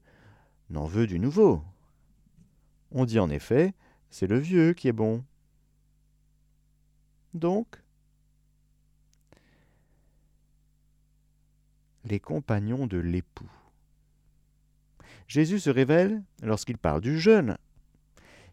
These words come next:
Il répond d'une manière, vraiment, jamais on n'aurait imaginé qu'il parle d'épousailles lorsqu'on parle de jeûne.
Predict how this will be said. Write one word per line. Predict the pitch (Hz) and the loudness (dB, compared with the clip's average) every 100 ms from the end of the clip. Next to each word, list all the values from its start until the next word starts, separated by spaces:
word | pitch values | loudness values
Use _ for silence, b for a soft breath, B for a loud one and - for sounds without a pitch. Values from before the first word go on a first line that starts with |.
| _ | _
Il | 131 | 6
répond | 135 135 151 135 101 - _ _ _ _ _ _ _ _ _ _ _ _ _ _ _ _ - | 8 6 6 4 2 -4 _ _ _ _ _ _ _ _ _ _ _ _ _ _ _ _ -16
d'une | 110 131 | 0 2
manière, | 110 101 135 160 - | 4 2 2 0 -2
vraiment, | 98 101 117 | -2 0 -2
jamais | 90 107 147 | -2 -2 0
on | 113 | -2
n'aurait | 87 - | -4 -6
imaginé | 101 104 131 151 117 113 101 131 196 202 b b b - | -4 -4 2 2 0 -4 -4 -4 -4 -6 b b b -10
qu'il | 104 | -8
parle | - - 151 165 104 | -6 -2 0 0 0
d'épousailles | 95 120 - 101 95 131 160 | 2 0 0 -8 -4 -2 -2
lorsqu'on | 107 85 92 | -4 -6 -10
parle | 87 117 117 87 | -8 -6 -6 -6
de | 80 | -8
jeûne. | 80 120 185 113 | -6 -2 -2 -2